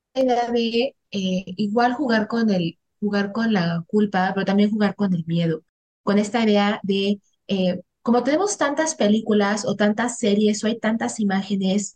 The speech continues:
muchas de estas grotescas, por ejemplo, en redes sociales,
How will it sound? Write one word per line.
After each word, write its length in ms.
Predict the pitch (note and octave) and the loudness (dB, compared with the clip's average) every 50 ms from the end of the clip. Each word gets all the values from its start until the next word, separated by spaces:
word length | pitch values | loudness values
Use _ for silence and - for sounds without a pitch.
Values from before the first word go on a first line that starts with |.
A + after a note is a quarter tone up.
| _ - | _ 0
muchas 340 | G#3 G#3 G#3 - A#3+ A3+ | 0 0 2 0 -2 0
de 60 | G#3 G3 | -2 -2
estas 300 | F#3 - G#3 G#3 G#3+ F#3+ | -2 -2 -2 -2 -2 -2
grotescas, 600 | F3+ E3+ E3 - F#3+ G3+ G3+ - - F#3 G3 - | -2 -2 -2 0 -2 -2 -2 -2 -2 -4 -4 -4
por 140 | - G3+ E3+ | -6 -6 -6
ejemplo, 320 | E3+ - F3 F3 F#3 F#3 | -4 -4 -2 0 0 0
en 60 | F#3 | 0
redes 260 | F#3 F#3 F#3 F#3 F#3+ - | 0 0 0 0 -2 -4
sociales, 580 | - - - F#3+ F3 F3 F3 E3+ F3 - - | -6 -4 -2 -2 0 0 0 -2 -2 -4 -10